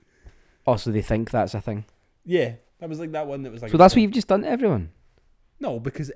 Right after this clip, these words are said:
Speaker 2: everybody
Speaker 1: you've just done that to everyone.
Speaker 2: No.
Speaker 1: That was you.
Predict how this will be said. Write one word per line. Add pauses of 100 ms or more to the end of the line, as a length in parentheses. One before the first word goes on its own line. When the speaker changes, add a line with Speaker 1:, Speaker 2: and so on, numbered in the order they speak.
Speaker 2:
everybody
Speaker 1:
you've
just
done
that
to
everyone.
Speaker 2:
No.
Speaker 1:
That
was
you.